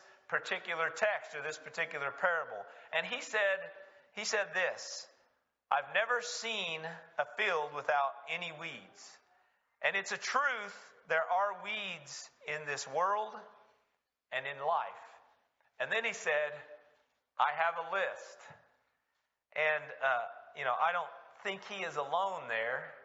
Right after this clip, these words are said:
I like it that he, he put it on himself to say, you know, we all probably have our lists of who the weeds are or what the weeds look like. But then he went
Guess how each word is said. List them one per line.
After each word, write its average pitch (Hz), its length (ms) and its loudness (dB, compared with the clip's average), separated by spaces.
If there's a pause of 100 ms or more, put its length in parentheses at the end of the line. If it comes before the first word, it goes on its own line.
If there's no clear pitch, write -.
(140)
I 127 140 2
like 156 260 2
it 143 140 -12
that 135 120 -4
he, 139 180 -12 (240)
he 131 200 -16
put 170 200 0
it 143 160 0
on 139 260 2
himself 147 560 0
to - 60 -16
say, 123 400 -4
you 123 60 -12
know, 120 220 -4
we 147 120 -8
all 151 580 0 (400)
probably 135 560 -2
have 127 300 -2
our 127 300 -2
lists - 680 -10 (720)
of 123 220 0
who 139 140 -10 (640)
the 127 80 -4
weeds 131 360 -4
are 110 440 2
or 110 80 -8
what 135 240 0
the 117 120 -12
weeds 117 560 -10 (540)
look 127 220 -2
like. 98 400 -2 (480)
But 190 120 2
then 254 160 2
he 240 120 -2
went 233 280 2